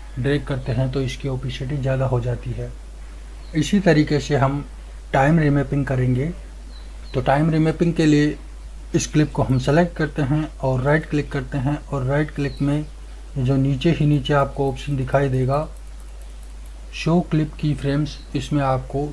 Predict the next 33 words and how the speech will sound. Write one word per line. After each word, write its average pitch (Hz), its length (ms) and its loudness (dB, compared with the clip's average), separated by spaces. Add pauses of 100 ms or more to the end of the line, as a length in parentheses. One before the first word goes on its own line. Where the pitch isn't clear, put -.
(120)
time 143 280 4
remapping 131 460 2
में 147 120 0 (120)
speed 147 340 0
पे 143 140 -4
click 131 280 -4
करना 123 240 -2
है 143 220 -4 (200)
और 131 240 -6
इस 147 120 -2
प्रकार 135 380 0
से 135 280 -4 (720)
speed 160 420 2
की 139 220 2 (300)
ये 139 180 2
जो 147 300 0 (640)
line 139 380 8
है 139 260 2 (140)
वो 139 300 2
इस 143 180 -4
track 135 340 -2
के 147 100 2
बीच 131 300 0
में 143 140 2
दिखाई 127 280 2
देने 123 240 2
लग 117 200 0
जाएगी। 113 420 -4 (240)
अगर 165 240 6
आप 151 280 4
इस 151 180 -2
लाइन 151 260 6
को 147 140 0